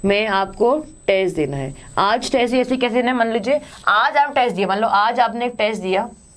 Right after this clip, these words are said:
आज टेस्ट दिया, कल उसको केवल Analyze करोगे, आज टेस्ट दोगे तो कल उसको analyze करोगे, फिर परसों फिर से test दोगे, उसके बाद उसको analyze करोगे। ओके, मुझे पता है, जैसे test देने में एक घंटा लगता है,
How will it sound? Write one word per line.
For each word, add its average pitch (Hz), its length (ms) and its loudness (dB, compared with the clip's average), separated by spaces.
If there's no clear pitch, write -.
आज 196 280 2
टेस्ट 185 200 0
दिया, 180 240 0
कल 302 200 4
उसको 320 240 0
केवल 320 180 2
Analyze 254 420 0
करोगे, 160 420 -2
आज 254 360 2
टेस्ट 269 260 0
दोगे 269 340 0
तो 254 60 -2
कल 254 240 2
उसको 269 220 0
analyze 214 400 -2
करोगे, 139 420 -6
फिर - 120 2
परसों 285 440 2
फिर 381 200 2
से 392 120 4
test 277 280 0
दोगे, 262 340 2
उसके 277 300 -4
बाद 262 160 4
उसको 277 160 -4
analyze 196 400 -2
करोगे। - 420 -12
ओके, 220 180 0
मुझे 277 220 2
पता 277 240 0
है, 311 260 0
जैसे 247 260 4
test 285 360 2
देने 320 160 2
में 320 100 2
एक 269 80 -2
घंटा 262 220 0
लगता 262 260 0
है, 269 140 0